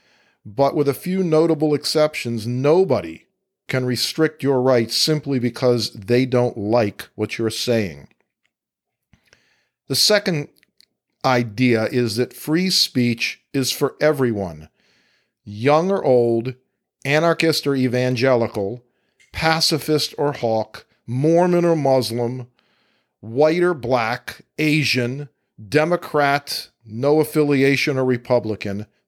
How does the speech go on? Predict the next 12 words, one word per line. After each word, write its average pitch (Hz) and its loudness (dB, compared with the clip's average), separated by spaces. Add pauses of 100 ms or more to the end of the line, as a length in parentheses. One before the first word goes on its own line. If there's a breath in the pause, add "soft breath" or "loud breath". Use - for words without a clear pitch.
These 165 -2
rights 123 0
apply 123 0
to 123 -6
you. 110 -2 (640)
It 131 -2
does 123 0
not 135 -2 (120)
matter 123 -2 (500)
whether 135 2
you 139 2
are 135 2